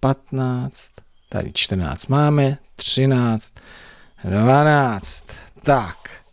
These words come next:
třináct, sedmnáct. Od menšího k většímu, takže tady bude ještě menší. A to je o jednu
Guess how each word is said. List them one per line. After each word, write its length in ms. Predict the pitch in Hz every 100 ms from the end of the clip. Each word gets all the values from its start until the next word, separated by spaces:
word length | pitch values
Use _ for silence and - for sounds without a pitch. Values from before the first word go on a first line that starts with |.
| _ -
třináct, 1300 | - - - - 156 180 240 165 196 233 277 - - - - - _
sedmnáct. 1040 | - - 196 208 202 180 151 104 73 - - _ _ _ _ _ _ _ _ _
Od 140 | 120 135
menšího 520 | 165 170 - 143 143
k 80 | -
většímu, 460 | 160 - 185 185
takže 260 | 170 147 147
tady 180 | 151 156
bude 160 | 160
ještě 520 | 165 190 233 - - 156
menší. 440 | 139 113 110 98
A 100 | 107
to 140 | -
je 280 | 165 190 214
o 80 | 147
jednu 540 | 151 156 170 175 185